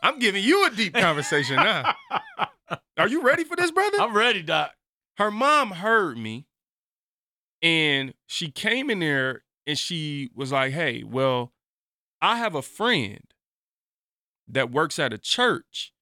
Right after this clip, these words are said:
Speaker 2: Mm.
Speaker 1: that gives scholarships for kids in need."
Speaker 2: Wow.
Speaker 1: She said, "But here's the thing. It's like a six-month." Now, six month may not be the time frame, so don't hold me to that.
Speaker 2: Mm-hmm.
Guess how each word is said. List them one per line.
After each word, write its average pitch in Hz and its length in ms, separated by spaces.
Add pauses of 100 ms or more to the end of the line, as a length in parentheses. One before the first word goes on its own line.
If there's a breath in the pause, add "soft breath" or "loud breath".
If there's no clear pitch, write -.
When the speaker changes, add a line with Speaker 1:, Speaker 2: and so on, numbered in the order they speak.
(120)
Speaker 2:
Mm. 127 360 (220)
Speaker 1:
that 135 220
gives 143 300
scholarships 175 1000 (400)
for 127 120
kids 127 440
in 117 140
need." 127 280 (540)
Speaker 2:
Wow. 76 400 (800)
Speaker 1:
She - 160
said, 147 300
"But 120 100
here's 214 360
the 143 100
thing. 196 420 (1600)
It's - 380
like 165 240
a 120 120
six-month." 175 760
Now, 135 220
six 226 340
month 220 240
may 160 200
not 156 200
be 151 80
the 151 80
time 135 280
frame, 92 280
so - 120
don't 143 180
hold 139 200
me 120 100
to - 140
that. 127 120
Speaker 2:
Mm-hmm. 110 200